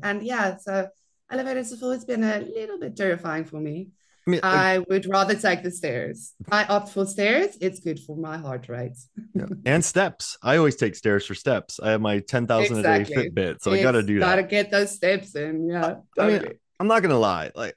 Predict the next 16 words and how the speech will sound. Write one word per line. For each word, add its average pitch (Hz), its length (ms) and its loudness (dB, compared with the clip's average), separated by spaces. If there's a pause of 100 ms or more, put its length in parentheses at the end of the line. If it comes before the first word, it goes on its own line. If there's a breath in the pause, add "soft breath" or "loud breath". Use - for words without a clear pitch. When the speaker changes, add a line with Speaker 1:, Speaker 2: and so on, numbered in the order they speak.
Speaker 2:
when 165 140 4
I 185 80 4
hear 175 160 6
a 147 40 6
noise 113 380 6
in 104 60 2
an 85 80 0
elevator, 87 400 2
when 92 100 0
there's 95 120 -2
a 90 60 -6
clong, 120 560 2
clong, 127 560 0
and 123 100 0
you're 113 120 4
like 95 120 0